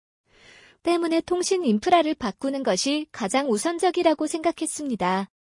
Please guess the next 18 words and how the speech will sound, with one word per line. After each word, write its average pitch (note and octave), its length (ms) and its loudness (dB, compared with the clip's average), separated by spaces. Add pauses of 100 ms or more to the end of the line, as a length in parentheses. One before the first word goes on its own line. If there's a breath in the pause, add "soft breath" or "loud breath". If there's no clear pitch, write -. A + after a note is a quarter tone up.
(220)
현재 F4 340 0
구축된 D4 680 -4
디지털 C#4+ 500 0
전시물은 C#4 640 0
물론 A3 420 -2 (520 soft breath)
향후 D#4 260 0
에이아이, C4 560 2 (160)
자율주행, B3+ 800 0 (180)
보안, B3+ 380 -2 (540 soft breath)
디지털 D4 440 0
자산의 D#4 560 -2
효과적인 D#4 640 2
운용 B3 360 0
및 C#4+ 180 -4
관리 A#3 320 0
등을 C4+ 320 0
고려할 G#3+ 440 0
때 D#4 340 2